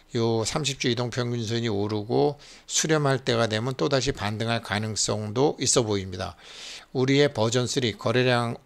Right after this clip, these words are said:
어, 오비브이와 관련이 있는데 오비브이 역시 옆으로 지금 횡보하고 있기 때문에 제가 보기에는 올라갈 가능성이 높아 보입니다. 일단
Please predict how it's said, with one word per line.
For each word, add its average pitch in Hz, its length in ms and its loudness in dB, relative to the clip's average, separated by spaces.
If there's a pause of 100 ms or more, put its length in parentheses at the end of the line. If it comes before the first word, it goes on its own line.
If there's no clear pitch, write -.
(180)
어, 104 540 -4
오비브이와 123 600 6
관련이 110 380 0
있는데 107 280 -2
오비브이 127 540 2
역시 - 280 0
옆으로 120 300 0
지금 117 200 0
횡보하고 139 440 2
있기 - 180 -8
때문에 107 380 -4
제가 104 260 -2
보기에는 101 480 -4 (440)
올라갈 110 400 0
가능성이 110 720 -2 (220)
높아 117 240 -2
보입니다. 92 560 -4 (2750)
일단 143 920 2